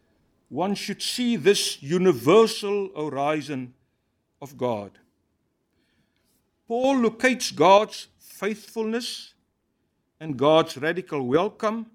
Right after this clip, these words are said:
to the Gentiles, some of the motifs underlined by the new perspectives on Paul.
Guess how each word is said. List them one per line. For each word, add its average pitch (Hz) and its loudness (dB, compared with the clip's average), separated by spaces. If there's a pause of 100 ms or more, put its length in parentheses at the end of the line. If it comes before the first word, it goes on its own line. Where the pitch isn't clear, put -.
(480)
to 151 -12
the 135 -6
Gentiles, 208 -2
some 175 -2
of 165 -4
the 156 -2
motifs 147 -2 (400)
underlined 151 2
by 143 4
the 135 0
new 151 4
perspectives 180 -4
on 185 -2
Paul. 202 4